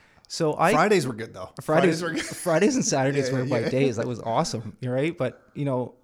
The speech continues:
Speaker 1: and when I started to realize, like, I really, you know, we go up to a cottage or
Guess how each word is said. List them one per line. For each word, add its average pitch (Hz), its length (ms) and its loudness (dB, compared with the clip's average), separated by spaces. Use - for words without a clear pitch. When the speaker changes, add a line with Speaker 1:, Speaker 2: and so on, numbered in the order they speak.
Speaker 1:
and 143 240 -6
when 143 80 -2
I 143 80 0
started 165 340 -2
to 151 80 -2
realize, 127 380 -2
like, 117 160 -4
I 123 40 0
really, 135 680 -4
you 143 80 -6
know, 123 100 -4
we 123 100 -4
go 131 180 0
up 120 100 -2
to 120 100 -8
a 107 40 -6
cottage 123 360 -2
or 107 80 -8